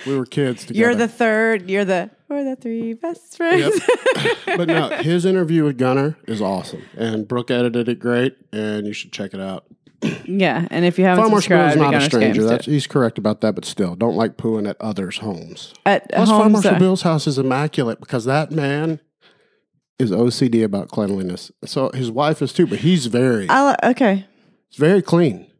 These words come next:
Speaker 2: Mm-hmm.
Speaker 1: Very clean.
Speaker 2: So our house isn't clean?
Speaker 1: He's a animal. You
Speaker 2: Okay.
Speaker 1: mean, but he'll come here to get that out and spill here.
Speaker 2: Okay.
Speaker 1: Not at his house.
Speaker 2: Okay. I like how you just, of like, "No, you're not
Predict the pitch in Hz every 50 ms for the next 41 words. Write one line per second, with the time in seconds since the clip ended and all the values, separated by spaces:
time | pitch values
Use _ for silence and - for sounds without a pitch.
0 | _ _ - 208 233 233 233 220 247 123 131 135 135 - 135 123 107 98 90 87
1 | - _ _ _ - - - 165 160 180 180 170 151 165 165 165 156 151 123 -
2 | - 151 151 160 160 156 - _ _ _ _ - 127 135 139 131 117 110 - _
3 | - 120 113 110 104 98 92 85 - _ _ _ - 110 110 107 104 92 95 95
4 | 87 92 - - - 127 120 123 127 123 117 95 - 151 143 117 165 170 - -
5 | 175 151 123 113 165 208 202 202 185 - - 131 117 143 131 - 131 123 117 127
6 | 139 151 147 127 - - - 110 - - - - - 139 139 131 123 113 98 104
7 | 131 143 127 87 - - _ _ _ _ _ _ _ _ - 233 262 - 233 175
8 | 175 170 113 113 113 - - 104 117 104 - - - - - - - - - _
9 | _ _ _ _ 277 294 - - 196 185 175 _ _ _ _ _ - 208 220 214
10 | 208 208 - 202 185 180 180 175 180 175 165 175 - 180 165 - - - _ _
11 | _ _ _ _ _ _ _ _ _ _ _ _ _ - 175 160 165 160 156 156
12 | - - 170 165 165 160 151 151 151 156 165 165 160 151 147 - - -